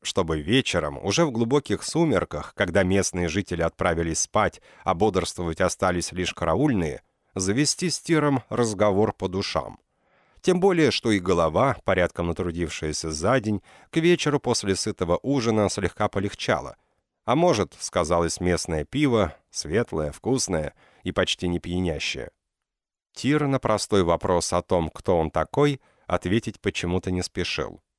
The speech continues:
Молча созерцал серое небо, а узкие глаза его были непроницаемы, как застывшая черная смола. Потом обтянутое камуфлированной тканью плечо шевельнулось.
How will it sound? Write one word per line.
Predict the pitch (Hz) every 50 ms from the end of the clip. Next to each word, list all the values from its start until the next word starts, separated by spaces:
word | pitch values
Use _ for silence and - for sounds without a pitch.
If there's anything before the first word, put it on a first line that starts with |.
| _ _ _ _ _ _ _ -
Молча | 135 175 180 160 - - 110
созерцал | - - 98 82 95 92 90 - - 104 92 80
серое | - - - 90 85 85 78 80
небо, | 85 98 127 147 139 120 117 110 - _ _ _ _ _ -
а | 95 110
узкие | 143 160 151 - - - 113 104 95
глаза | 90 95 95 95 85 90 117 120
его | 117 110 98 98 95
были | 87 90 98 92 90
непроницаемы, | 90 90 87 - 87 85 85 82 - - 120 120 120 117 110 107 104 98 90 - - _
как | - 98 85
застывшая | 80 90 87 - - - 101 98 - - - 92 85
черная | - - 95 90 87 85 85 82
смола. | 82 - - 87 85 78 76 65 55 - _ _ _ _ _ _ _ _ _ _ _ _ _ _ _ _ _ _ _ _
Потом | - 85 78 - - 131 139 127
обтянутое | 110 - - - 98 98 95 95 87 - 92 87 82
камуфлированной | - - 87 90 85 - - 90 90 87 85 82 80 80 80 80
тканью | - - - 92 87 87 87 85 80
плечо | - 82 82 80 - - 107 107 101
шевельнулось. | - - 95 92 92 95 92 85 73 62 60 62 - - -